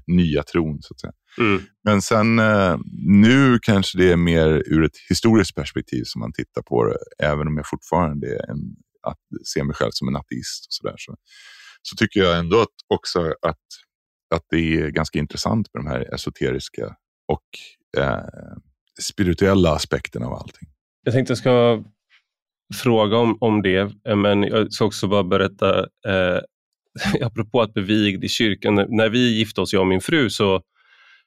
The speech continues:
Speaker 2: eh, kom en präst hem till oss och skulle ha så här, fråga om vår tro och sådär. Och, eh, och, eh,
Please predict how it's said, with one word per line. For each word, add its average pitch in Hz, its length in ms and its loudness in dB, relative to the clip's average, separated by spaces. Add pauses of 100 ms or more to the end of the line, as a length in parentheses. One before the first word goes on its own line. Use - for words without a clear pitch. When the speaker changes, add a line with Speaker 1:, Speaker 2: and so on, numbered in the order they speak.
(220)
Speaker 2:
eh, 95 320 4
kom 104 220 2
en 98 120 0
präst 117 340 -4
hem 131 260 0
till 104 120 -2
oss 95 120 -4
och - 60 -8
skulle - 220 -4
ha 92 180 0 (160)
så - 120 -4
här, 92 160 -2
fråga 98 400 0
om 95 100 0
vår 92 120 -4
tro 95 420 -2
och 95 100 -6
sådär. 92 400 -2
Och, 98 140 -6 (680)
eh, 98 360 0
och, - 580 -4
eh, 107 360 2